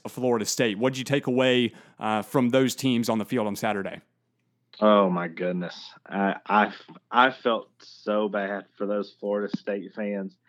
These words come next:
Speaker 2: Once they got out to the ten nothing lead, I mean, it, it looked like they were gonna be able to, to, to take advantage of it, but they looked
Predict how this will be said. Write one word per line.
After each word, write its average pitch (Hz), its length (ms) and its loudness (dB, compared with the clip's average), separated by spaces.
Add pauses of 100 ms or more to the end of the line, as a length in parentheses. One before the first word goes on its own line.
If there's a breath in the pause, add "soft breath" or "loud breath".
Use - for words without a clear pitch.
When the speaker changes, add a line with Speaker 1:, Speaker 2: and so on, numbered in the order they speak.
(320 soft breath)
Speaker 2:
Once 135 180 0
they 139 160 2
got 123 220 0
out 117 260 -4
to 117 80 -16
the 104 80 -12 (100)
ten 120 240 -6
nothing 113 480 -6
lead, 110 440 -4 (520)
I 104 100 -6
mean, 113 120 -2
it, 110 100 -6
it 113 380 -4
looked 113 460 -2
like 107 180 -2
they 110 160 0
were 104 140 -2
gonna 104 160 -4
be 104 160 -4
able 98 180 -2
to, 95 140 -6 (160)
to, 101 280 -2 (180)
to 104 100 -6
take 110 320 -2
advantage 104 500 -2
of 101 160 0
it, 101 140 -4 (120)
but 101 300 -4 (1120)
they 110 360 0
looked 110 480 0